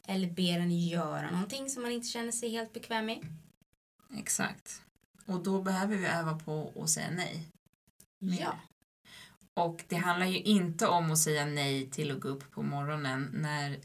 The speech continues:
Speaker 2: väckarklockan ringer. Där kan man ju känna sig lite obekväm för att det är så himla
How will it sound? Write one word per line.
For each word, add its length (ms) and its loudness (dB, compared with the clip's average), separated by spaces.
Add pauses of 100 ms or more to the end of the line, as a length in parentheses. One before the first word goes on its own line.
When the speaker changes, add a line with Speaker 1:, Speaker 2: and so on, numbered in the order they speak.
(320)
Speaker 2:
väckarklockan 680 0
ringer. 420 -4 (360)
Där 200 8
kan 180 8
man 100 8
ju 60 4
känna 280 0
sig 140 0
lite 160 -2
obekväm 600 -2
för 140 -6
att 60 -10
det 60 -4
är 40 2
så 140 4
himla 260 -2